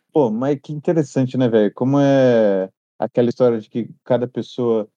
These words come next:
que vê um filme é um filme diferente, como é interessante a gente, é, ver os mesmos filmes do, dos mesmos diretor e a gente ter essa, essa,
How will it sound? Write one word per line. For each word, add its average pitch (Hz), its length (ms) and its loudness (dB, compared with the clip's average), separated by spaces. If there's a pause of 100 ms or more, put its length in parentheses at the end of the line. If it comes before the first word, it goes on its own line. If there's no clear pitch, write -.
(320)
que 107 120 2
vê 110 200 4
um 110 120 0
filme 113 360 0
é 107 80 0
um 110 80 -2
filme 107 260 -2
diferente, 104 720 0 (480)
como 113 180 2
é 131 40 4
interessante 135 840 -2 (120)
a 104 100 -2
gente, 120 520 -2 (400)
é, 101 180 0 (640)
ver 104 140 0
os 120 160 2
mesmos 160 400 0
filmes 156 320 -2
do, 117 160 -2 (180)
dos 107 160 0
mesmos 139 320 4
diretor 131 720 0
e 151 380 4
a 117 120 -2
gente 131 300 -4
ter 131 120 0
essa, 135 280 0 (160)
essa, 107 1000 0